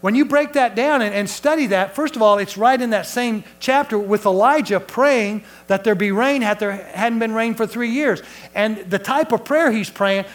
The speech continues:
it's not just, "Now I lay me down to sleep." I'm telling you, it's body, soul, and spirit. As a matter of fact, they even make reference, eh, when you, when you, you study it, a woman giving childbirth.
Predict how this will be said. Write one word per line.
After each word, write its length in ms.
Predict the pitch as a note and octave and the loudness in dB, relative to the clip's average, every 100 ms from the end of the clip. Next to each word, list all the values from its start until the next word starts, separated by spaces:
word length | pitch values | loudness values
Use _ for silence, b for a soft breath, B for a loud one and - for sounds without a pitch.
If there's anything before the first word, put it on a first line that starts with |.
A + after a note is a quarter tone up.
| B | B
it's 180 | A3 A3 | -4 0
not 220 | C#4+ D#4 | -2 0
just, 160 | A3+ G#3+ | -4 -2
"Now 220 | G#3+ G#3+ | 2 4
I 60 | |
lay 140 | G3+ G3+ | 2 0
me 140 | F#3+ | -2
down 240 | F3+ F#3 F3 | -2 -2 -2
to 80 | |
sleep." 380 | D3+ A#3+ C4 A3+ - B B B | -6 -4 -4 -4 -14 B B B
I'm 160 | G3 G#3 | -2 0
telling 280 | C4 A#3 G3+ | 2 0 0
you, 60 | |
it's 120 | C4 | -4
body, 440 | E3+ G#3+ A#3+ C4 B3+ | 0 2 4 2 -2
soul, 320 | - B3+ B3 | 0 4 4
and 100 | A#3 | 2
spirit. 360 | - C#4+ A#3 F#3 | -4 -2 0 0
As 20 | |
a 20 | |
matter 200 | A#3 C4 | 0 0
of 80 | B3 | 2
fact, 220 | B3+ - | 0 0
they 60 | B3+ | -2
even 180 | B3+ | 0
make 200 | A3 G#3 | 0 -2
reference, 600 | G3+ B3+ D4 G3 G3 F#3 - B B - | 0 0 0 -2 -6 -6 -16 B B -6
eh, 120 | G#3 | -4
when 200 | G#3 A3 | -2 -2
you, 180 | G#3 F#3 | -2 -4
when 140 | G3+ | -2
you, 260 | G3 G3 G3 F3 | -2 -2 -6 -10
you 240 | G3+ F#3+ | -6 -4
study 400 | - C#4+ D4 G#3+ | -2 0 0 0
it, 100 | G3+ B B | -4 B B
a 80 | G3 | 0
woman 380 | F#3 A#3 D4 C#4+ | 2 4 4 2
giving 220 | C4 A#3+ | 0 -2
childbirth. 720 | - B3 B3+ A#3 D#3+ E3 A#2 | -2 0 2 2 2 -2 -4